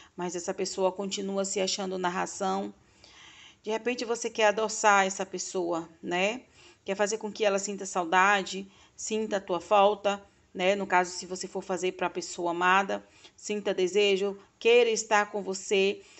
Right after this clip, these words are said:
Então, você vai precisar quebrar o orgulho dessa pessoa. No fundo, você sabe que ela é muito orgulhosa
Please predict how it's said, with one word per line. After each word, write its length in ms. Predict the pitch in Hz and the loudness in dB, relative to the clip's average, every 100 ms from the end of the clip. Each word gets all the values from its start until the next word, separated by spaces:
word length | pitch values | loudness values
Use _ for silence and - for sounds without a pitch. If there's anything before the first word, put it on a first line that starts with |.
| - | -16
Então, 240 | 196 208 202 | -4 0 0
você 260 | 202 208 | -2 -4
vai 280 | 190 202 208 | 2 4 4
precisar 500 | 214 214 208 196 196 | 2 -6 -4 0 0
quebrar 380 | 196 233 202 202 | 0 -2 4 4
o 120 | 196 | 6
orgulho 420 | 190 180 170 175 | 2 0 -4 -2
dessa 220 | 175 170 175 | -2 -4 -6
pessoa. 480 | 180 - 165 - - | -8 -10 -12 -14 -8
No 160 | 240 | -8
fundo, 320 | 254 294 269 | -2 2 2
você 200 | 240 233 | 0 -6
sabe 280 | 220 208 190 | -2 0 -2
que 120 | 190 | -2
ela 100 | 196 | -2
é 20 | 185 | -2
muito 300 | 180 180 185 | -4 -4 -4
orgulhosa 600 | 175 180 180 196 202 | -2 -4 0 0 0